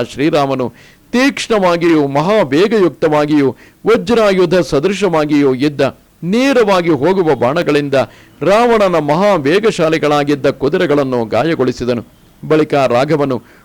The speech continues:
ಮೂರು ಬಾಣಗಳಿಂದ ರಾವಣನ ವಕ್ಷಸ್ಥಳವನ್ನು ಮತ್ತು ರೆಕ್ಕೆಗಳಿಂದ ಕೂಡಿರುವ ಮೂರು ಬಾಣಗಳಿಂದ ಅವನ ಹಣೆಯನ್ನು ಪ್ರಯತ್ನಪೂರ್ವಕವಾಗಿ ಪ್ರಹರಿಸಿದನು. ಹೀಗೆ ರಾಕ್ಷಸ ಸೈನ್ಯಗಳ ಸಮೂಹದಲ್ಲಿದ್ದ ರಾಕ್ಷಸೇಂದ್ರನಾದ ರಾವಣನು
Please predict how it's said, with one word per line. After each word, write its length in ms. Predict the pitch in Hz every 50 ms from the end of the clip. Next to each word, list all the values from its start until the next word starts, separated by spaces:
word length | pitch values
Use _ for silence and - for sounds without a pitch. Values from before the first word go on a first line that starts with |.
| _ _
ಮೂರು 320 | 175 202 254 277 277 254 208
ಬಾಣಗಳಿಂದ 580 | 147 233 - 185 202 160 175 170 160 156 147
ರಾವಣನ 600 | 151 135 131 120 120 139 180 208 196 170 151 143
ವಕ್ಷಸ್ಥಳವನ್ನು 1080 | 135 123 120 120 - - 220 185 - - - 151 143 139 135 131 131 127 123 117 101 - - - - _ _ -
ಮತ್ತು 280 | 190 220 - - 220 190
ರೆಕ್ಕೆಗಳಿಂದ 600 | 156 160 156 - 233 220 202 202 185 170 165 160
ಕೂಡಿರುವ 540 | 139 - 147 165 180 180 170 160 151 143
ಮೂರು 320 | 127 123 135 170 202 214 175
ಬಾಣಗಳಿಂದ 560 | 123 127 131 143 151 131 131 147 143 139 131 127 - - - - - _ _ _ -
ಅವನ 240 | 180 202 208 190 175
ಹಣೆಯನ್ನು 680 | 151 131 110 127 156 196 208 185 165 156 151 139 123
ಪ್ರಯತ್ನಪೂರ್ವಕವಾಗಿ 1200 | - - 117 131 165 185 - - 214 202 - 214 233 226 208 180 - 151 143 139 135 131 123 117
ಪ್ರಹರಿಸಿದನು. 760 | 107 - - 107 117 131 165 151 131 - 131 117 123 131 - - _ _ _ _ _ _ _ -
ಹೀಗೆ 380 | - 175 170 156 139 143 127 - - - - _ _ _ _ -
ರಾಕ್ಷಸ 460 | 165 196 214 208 - - 208 180 156
ಸೈನ್ಯಗಳ 580 | 180 156 - 160 151 190 208 202 175 156 151 147
ಸಮೂಹದಲ್ಲಿದ್ದ 800 | 139 - 139 131 160 196 208 190 165 143 147 143 143 139 123 127 135 120 - - _ _ _ _ _
ರಾಕ್ಷಸೇಂದ್ರನಾದ 920 | - 156 190 214 202 - 233 202 226 240 254 240 226 220 208 185 175 165 147
ರಾವಣನು 640 | 151 127 120 120 143 165 175 160 147 143 139 131 107